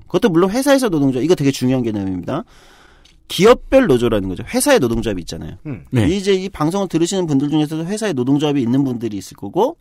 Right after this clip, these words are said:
Speaker 2: 음.
Speaker 1: 회사에 노동조합이 없는 분들이 더 많을 거고, 어쩌면 회사를 <laughs> 다니지 않는 사람들이
Speaker 2: 더
Speaker 1: 많을
Speaker 2: 마-,
Speaker 1: 수도
Speaker 2: 많아요.
Speaker 1: 있는 거고.
Speaker 2: 아주
Speaker 1: 네.
Speaker 2: 많아요. 네.
Speaker 3: 네.
Speaker 1: 그럴 수 있어요.
Speaker 3: 집안에서 혼자 노조를 결성하신 분들도
Speaker 1: 예.
Speaker 3: 있죠.
Speaker 1: 어,
Speaker 2: 네.
Speaker 1: 이게 근데 제가 오늘 하고 싶은 핵심적인 얘기입니다.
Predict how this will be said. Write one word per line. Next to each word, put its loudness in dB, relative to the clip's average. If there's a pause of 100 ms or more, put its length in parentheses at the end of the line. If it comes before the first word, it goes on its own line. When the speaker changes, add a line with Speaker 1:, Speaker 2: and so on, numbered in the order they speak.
Speaker 2:
음. -12 (200)
Speaker 1:
회사에 -4
노동조합이 0
없는 2
분들이 -2
더 -10
많을 -4
거고, -6 (340)
어쩌면 0 (360)
회사를 -2
<laughs> -
다니지 2
않는 4
사람들이 0
Speaker 2:
더 -4 (300)
Speaker 1:
많을 4
Speaker 2:
마-, 6
Speaker 1:
수도 -4
Speaker 2:
많아요. 6
Speaker 1:
있는 4
거고. -2
Speaker 2:
아주 6
Speaker 1:
네. 6
Speaker 2:
많아요. 4
네. 2
Speaker 3:
네. -4 (280)
Speaker 1:
그럴 2
수 0
있어요. -2
Speaker 3:
집안에서 2
혼자 0
노조를 -2
결성하신 -4
분들도 -8
Speaker 1:
예. -6
Speaker 3:
있죠. -12
Speaker 1:
어, 0
Speaker 2:
네. 0
Speaker 1:
이게 -2
근데 0
제가 0
오늘 -4
하고 -6
싶은 -12
핵심적인 -6
얘기입니다. -10